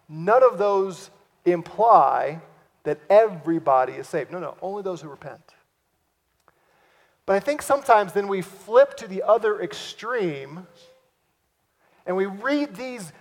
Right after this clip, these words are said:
massive promises and we really think, "Yeah, but it doesn't really mean that. Just, it's gonna be very, very small." It's not what the scripture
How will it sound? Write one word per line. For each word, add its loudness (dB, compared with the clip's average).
massive 2
promises 0
and -6
we -6
really 0
think, -2
"Yeah, 6
but -4
it -2
doesn't -4
really -4
mean -6
that. -4
Just, -20
it's -20
gonna -20
be -10
very, -8
very -12
small." -14
It's -20
not -2
what -10
the -20
scripture -20